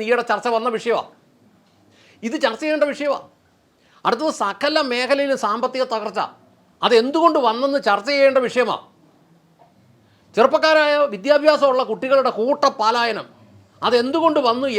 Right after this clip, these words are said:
എന്താണ് അതിൻ്റെ കാരണമെന്ന് ചർച്ച ചെയ്യേണ്ട വിഷയമാണ്. ക്യാമ്പസിലെ കുരുതികൾ ചർച്ച ചെയ്യേണ്ട വിഷയമാണ്. ആരാണിത് ചെയ്യുന്നത്, എന്തിനാണ് ഇത് ചെയ്യിക്കുന്നത്, എന്താണ്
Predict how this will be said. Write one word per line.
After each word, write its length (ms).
എന്താണ് 360
അതിൻ്റെ 240
കാരണമെന്ന് 560
ചർച്ച 240
ചെയ്യേണ്ട 320
വിഷയമാണ്. 360
ക്യാമ്പസിലെ 580
കുരുതികൾ 400
ചർച്ച 280
ചെയ്യേണ്ട 360
വിഷയമാണ്. 420
ആരാണിത് 500
ചെയ്യുന്നത്, 360
എന്തിനാണ് 400
ഇത് 160
ചെയ്യിക്കുന്നത്, 440
എന്താണ് 320